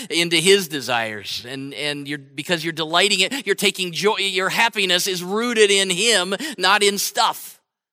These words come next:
Delight in the Lord, and he will give you the desires of your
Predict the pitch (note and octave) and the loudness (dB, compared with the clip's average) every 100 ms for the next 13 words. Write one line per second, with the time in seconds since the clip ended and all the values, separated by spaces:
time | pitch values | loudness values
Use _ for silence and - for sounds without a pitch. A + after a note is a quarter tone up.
0 | _ _ _ _ _ _ B2+ B2+ D#3 F3 | _ _ _ _ _ _ -14 -6 -4 -2
1 | E3+ D3+ C3+ C#3 C#3 A#2 A2 A2 G#2+ C#3+ | -4 -8 -8 -6 -6 -8 -10 -12 -12 -12
2 | C3+ B2 A#2+ B2 B2 B2 A2 A2+ A2 G2+ | -10 -12 -14 -10 -12 -12 -18 -18 -18 -18
3 | G2 F#2+ G2 F#2+ F#2 G2 _ _ _ | -16 -16 -16 -16 -20 -20 _ _ _